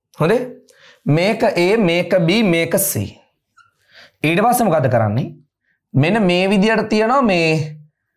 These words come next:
සන්නායක කම්බියක් ඔහොම තියෙනවා. හරිද? ආර් එස්. ඔහොම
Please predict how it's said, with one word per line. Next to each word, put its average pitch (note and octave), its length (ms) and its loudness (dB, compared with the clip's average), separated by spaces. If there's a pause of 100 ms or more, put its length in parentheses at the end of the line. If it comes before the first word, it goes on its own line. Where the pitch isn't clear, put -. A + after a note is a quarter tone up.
(240)
සන්නායක G3 640 0
කම්බියක් F#3 540 0
ඔහොම C#3+ 240 0
තියෙනවා. G2+ 340 -8 (1120)
හරිද? D3 200 0 (280)
ආර් F3 600 0
එස්. D3 240 -2 (1500)
ඔහොම A#2 240 0